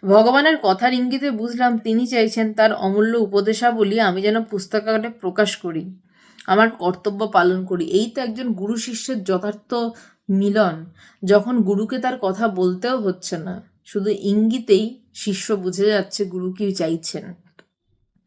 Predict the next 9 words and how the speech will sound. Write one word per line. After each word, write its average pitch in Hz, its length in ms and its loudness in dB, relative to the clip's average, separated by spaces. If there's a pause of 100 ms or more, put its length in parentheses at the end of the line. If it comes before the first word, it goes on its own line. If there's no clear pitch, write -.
(880)
নিজের 262 300 10
সম্বন্ধে 349 560 8
উচ্চ 269 320 4
ধারণার 311 500 4
অভাব 240 420 4
আমার 233 300 4
চিরদিনের 262 560 0
মজ্জাগত 233 580 2
রোগ, 180 400 0